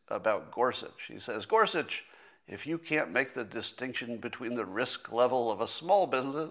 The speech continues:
business like a liquor store and massive indoor gatherings like a church with regard to raging pandemic, you are more scientifically illiterate than the man who appointed you."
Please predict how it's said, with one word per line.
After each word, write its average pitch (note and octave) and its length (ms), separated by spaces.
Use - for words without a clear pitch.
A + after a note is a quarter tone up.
business D#3 420
like G#2 220
a E2 80
liquor C3 280
store G#2+ 400
and F2+ 240
massive D3+ 520
indoor C#3+ 400
gatherings B2 680
like A#2 200
a - 80
church - 480
with G2 220
regard A#2+ 480
to G#2 100
raging A#2 440
pandemic, A#2+ 560
you D3 140
are F3 80
more G3 260
scientifically F3+ 960
illiterate E3 640
than A#2+ 160
the A2+ 80
man A2+ 440
who A#2+ 160
appointed A2 440
you." F2+ 240